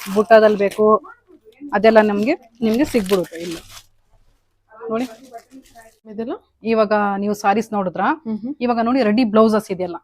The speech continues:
Speaker 2: ಹ್ಮ್.
Speaker 1: ನಿಮ್ಗೆ ಯಾವ ಸಾರಿ ಬೇಕಾದ್ರೂ
Speaker 2: ಹ್ಮ್.
Speaker 1: ರೆಡಿ ಬ್ಲೌಸ್ ಈ ತರ ಸಿಗ್ಬಿಡುತ್ತೆ ನಮ್ಮ ಹತ್ರ.
Speaker 2: ಹ್ಮ್.
Speaker 1: ಎಲ್ಲ ಬಜೆ-, ಬಜೆಟ್ ಫ್ರೆಂಡ್ಲಿ ಇರುತ್ತೆ ನೋಡಿ.
Speaker 2: ಹ್ಮ್, ಹ್ಮ್. ಸುಮಾರು ವೆರೈಟಿ ಇದೆ.
Speaker 1: ಸುಮಾರು ವೆರೈಟಿ ಇರುತ್ತೆ ನಮ್ಮ
Speaker 2: ಹಾ.
Speaker 1: ಹತ್ರ. ಬೇರೆ ಬೇರೆ ಡಿಸೈನ್ಸ್,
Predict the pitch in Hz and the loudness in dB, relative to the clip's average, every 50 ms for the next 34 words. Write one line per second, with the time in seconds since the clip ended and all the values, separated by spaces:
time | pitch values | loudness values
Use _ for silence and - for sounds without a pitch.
0 | _ - 233 226 214 202 _ _ _ - 208 214 208 220 208 196 208 208 - - | _ -12 -10 -10 -10 -12 _ _ _ -10 -8 -4 0 2 2 4 2 2 0 0
1 | 214 202 208 190 180 196 190 - 196 190 185 254 302 320 _ _ - 226 220 202 | 0 0 0 -2 -2 -4 -2 -2 -2 -2 -2 -2 -4 -6 _ _ -12 -10 -10 -10
2 | _ _ - 226 220 233 226 202 220 208 208 208 202 - 220 247 - - - 185 | _ _ 0 0 2 2 0 0 0 0 0 -2 -2 -2 0 0 0 -2 -6 -8
3 | 170 196 190 185 196 190 185 180 180 165 - 170 170 - _ 233 220 208 208 202 | -4 -4 -4 -4 -4 -6 -6 -6 -8 -8 -10 -14 -16 -16 _ -16 -16 -16 -16 -18
4 | _ _ _ _ _ _ _ _ _ _ _ _ _ _ _ _ _ _ _ _ | _ _ _ _ _ _ _ _ _ _ _ _ _ _ _ _ _ _ _ _
5 | _ - 208 220 220 208 180 175 190 185 190 220 202 208 202 _ - 196 196 196 | _ -4 0 0 0 0 0 -4 -6 -4 -2 -2 -2 -4 -4 _ -6 -4 -2 -2
6 | 202 196 190 190 180 - 185 185 185 185 185 226 233 _ _ _ - 220 214 196 | 0 0 0 -2 -2 -4 -4 -4 -4 -6 -8 -8 -12 _ _ _ -18 -16 -14 -14
7 | 220 214 202 _ _ _ - - 233 226 233 233 226 208 214 208 208 196 196 214 | -14 -16 -18 _ _ _ -12 -8 -4 -4 -2 -2 0 0 0 0 0 -2 -6 -8
8 | 208 196 202 240 320 370 - - 196 190 190 190 190 190 185 185 185 202 190 185 | -12 -10 -12 -14 -14 -14 -12 -8 -6 -4 -4 -2 -2 -2 -2 -4 -4 -4 -6 -6
9 | 185 175 - 180 180 180 180 170 - 180 185 180 180 190 185 185 185 185 185 180 | -6 -8 -8 -8 -8 -8 -8 -8 -8 -8 -8 -8 -6 -6 -6 -4 -4 -4 -6 -6
10 | 185 175 185 196 196 196 - | -6 -6 -4 -4 -4 -6 -10